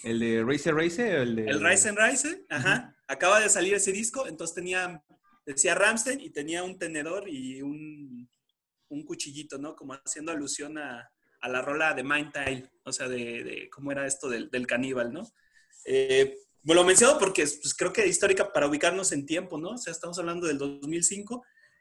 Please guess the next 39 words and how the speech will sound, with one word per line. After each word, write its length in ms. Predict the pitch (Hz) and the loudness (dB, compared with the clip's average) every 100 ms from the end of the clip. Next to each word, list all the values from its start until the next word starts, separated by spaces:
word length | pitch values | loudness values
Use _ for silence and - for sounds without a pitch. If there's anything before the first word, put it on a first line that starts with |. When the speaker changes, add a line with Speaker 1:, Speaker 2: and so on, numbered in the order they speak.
| - | -2
Speaker 2:
Y 60 | |
fue 160 | 139 220 | 6 8
ahí 160 | 226 233 | 8 6
donde, 580 | 240 185 170 156 147 - | 4 6 4 4 0 -4
pues, 100 | 139 | -4
me 80 | 147 | -2
gustó 220 | 147 190 | 0 2
el 40 | |
desmadre, 680 | 180 165 190 208 214 214 233 | 2 4 6 6 4 0 0
me 120 | 175 | 0
metí 280 | 139 143 165 | 0 2 4
al 140 | 156 | 4
mosh 420 | 156 190 220 254 - - _ _ _ _ _ _ | 4 2 2 0 -4 -10 _ _ _ _ _ _
y 140 | 131 | 0
dije, 220 | 151 151 | 0 2
"De 80 | 139 | 2
aquí 200 | 131 180 | 2 0
soy". 260 | - 254 339 _ _ _ _ | 0 0 -6 _ _ _ _
Y 120 | 151 | 4
me 80 | 165 | 4
acuerdo 360 | 165 226 247 | 6 6 6
que 120 | 247 - | 6 2
tú, 180 | - 240 | 6 6
Hugo, 640 | 254 254 247 240 247 247 | 6 8 8 8 8 6
y 80 | 208 - | 2 2
tú, 160 | 220 | 4
Edson, 300 | 226 220 226 | 6 4 4
me 80 | 165 | 4
abandonaron 640 | 147 147 151 170 185 190 | 4 4 4 4 4 2
Speaker 1:
<laughs> 60 | 139 | -2
Speaker 2:
cruelmente, 680 | 131 170 170 156 160 - 131 | 4 4 6 4 4 0 0
güey. 200 | 127 127 | 0 0
Creo 120 | 175 | 2
que 300 | 226 196 160 | 6 8 6
no 140 | 156 190 | 6 4
los 140 | 190 | 4
dejó 200 | 156 185 | 4 2
su 140 | 196 | 0
mamá. 560 | 165 139 143 160 175 | 0 0 4 6 6